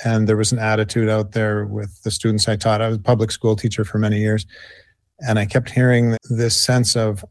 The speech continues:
"I didn't create this, so you can't expect me to deal with it."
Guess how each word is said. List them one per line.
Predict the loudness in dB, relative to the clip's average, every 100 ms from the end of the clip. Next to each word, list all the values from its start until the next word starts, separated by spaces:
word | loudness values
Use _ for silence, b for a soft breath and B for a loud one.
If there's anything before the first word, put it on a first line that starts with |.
| _ _ _ -6 -6 2
"I | 4
didn't | 4 2
create | 2 2 4 2 2
this, | 0 0 -4 -4
so | -4 0 2 2 0 -2 -4 -10 -20 -16
you | -10 -8
can't | -2 0
expect | 0 -2 -2 2
me | 0
to | 0
deal | -2 -2 -2
with | -8
it." | -14